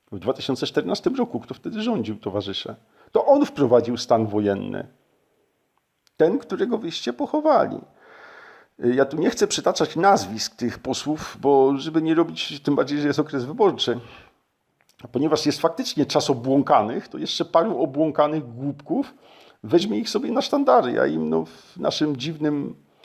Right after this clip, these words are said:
państwie, czy, czy dziwnym czasami mentalnie państwie,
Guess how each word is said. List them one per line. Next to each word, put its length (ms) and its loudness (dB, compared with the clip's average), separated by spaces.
państwie, 460 -2
czy, 240 -8
czy 200 -10
dziwnym 640 -4
czasami 360 -4
mentalnie 480 2
państwie, 580 -4